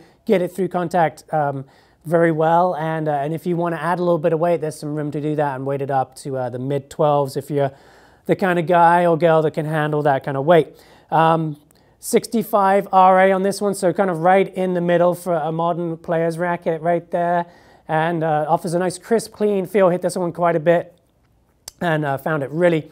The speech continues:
easy to generate some pace and spin f-, on serve and especially off the ground. Right there, that's the V-Sense ten mid. Next up here, we've got the V-Sense ten Tour, and this one is the same frame that Almagro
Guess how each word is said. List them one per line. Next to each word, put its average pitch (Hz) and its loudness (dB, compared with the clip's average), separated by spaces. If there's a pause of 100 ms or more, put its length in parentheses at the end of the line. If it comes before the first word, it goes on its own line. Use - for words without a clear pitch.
(240)
easy 175 -2
to 165 -4
generate 156 -2
some 151 -10
pace 160 -6
and 147 -8
spin 147 -6 (260)
f-, - -18
on 156 -2
serve 165 0
and 151 -6
especially 143 -8
off 127 -12
the 135 -10
ground. 131 -6 (360)
Right 147 -6
there, 147 0
that's 139 -2
the 147 -6
V-Sense 170 -6 (200)
ten 156 -4 (240)
mid. 175 2 (480)
Next 196 2
up 214 4
here, 202 4
we've 196 0
got 190 0
the 165 -8
V-Sense 190 -2
ten 196 -4
Tour, 196 4
and 170 0
this 208 0
one 220 0
is 190 -2
the 196 -6
same 202 -2
frame 196 -2
that 180 -2
Almagro 165 0